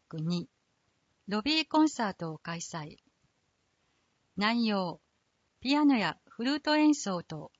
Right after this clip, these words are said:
ストーリーテラーによる木をテーマにしたお話。時、ところ、六月十一日日曜日、十四時三十分から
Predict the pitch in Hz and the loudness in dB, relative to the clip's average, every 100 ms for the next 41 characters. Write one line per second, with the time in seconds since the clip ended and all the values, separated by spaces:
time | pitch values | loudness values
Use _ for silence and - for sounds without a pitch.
0 | _ _ _ - - 277 294 311 302 294 | _ _ _ -14 -6 0 0 0 -2 -2
1 | 302 285 240 175 165 156 151 _ _ _ | -2 0 0 -2 -4 -6 -10 _ _ _
2 | _ - 311 214 - _ 269 262 208 180 | _ -4 0 0 -4 _ -2 0 0 -2
3 | 165 - 156 - - 165 170 160 - 156 | -4 -8 -12 -14 -12 -10 -8 -8 -10 -14
4 | 151 _ _ _ _ _ _ _ _ _ | -16 _ _ _ _ _ _ _ _ _
5 | _ - 226 269 269 - _ - - 208 | _ -8 -8 -6 -8 -10 _ -10 -4 -2
6 | 185 170 _ _ _ _ _ 202 208 277 | -2 -6 _ _ _ _ _ -6 -4 -2
7 | 302 285 262 269 277 269 254 254 254 247 | -4 -4 -6 -2 -2 -2 0 2 2 2
8 | 233 247 - 240 214 190 170 165 _ _ | 0 0 -2 -2 -2 -4 -10 -16 _ _
9 | _ _ - 302 254 226 262 196 - 226 | _ _ -4 -2 0 0 -2 -4 -4 0
10 | 247 262 - - 190 175 170 160 | 0 -2 -8 -4 -4 -4 -8 -10